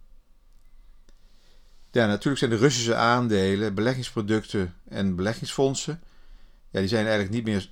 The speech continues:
gewenst en kunnen niet meer gekocht worden. En let dus op wat je, eh, nog hebt, eh, of wat je, eh, gaat doen. De beurs van Rusland is nog steeds gesloten. Er vrees bestaat dat het, als ze eenmaal open gaan, de daling groter zal zijn dan vijftig procent, waarschijnlijk op, eh, op één dag.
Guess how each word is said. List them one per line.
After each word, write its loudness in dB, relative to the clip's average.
gewenst -2
en -6
kunnen 0
niet -4
meer -2
gekocht -4
worden. -2
En -6
let 0
dus -6
op -6
wat -8
je, -2
eh, -6
nog -8
hebt, -4
eh, -4
of -6
wat -8
je, -4
eh, -8
gaat -8
doen. -6
De -6
beurs 2
van 0
Rusland 2
is -4
nog -2
steeds 0
gesloten. -2
Er -8
vrees 0
bestaat 2
dat 0
het, -2
als -2
ze -6
eenmaal -2
open 2
gaan, 0
de 0
daling 0
groter 2
zal 2
zijn 0
dan -2
vijftig -2
procent, -4
waarschijnlijk -8
op, -14
eh, -6
op -8
één -6
dag. -6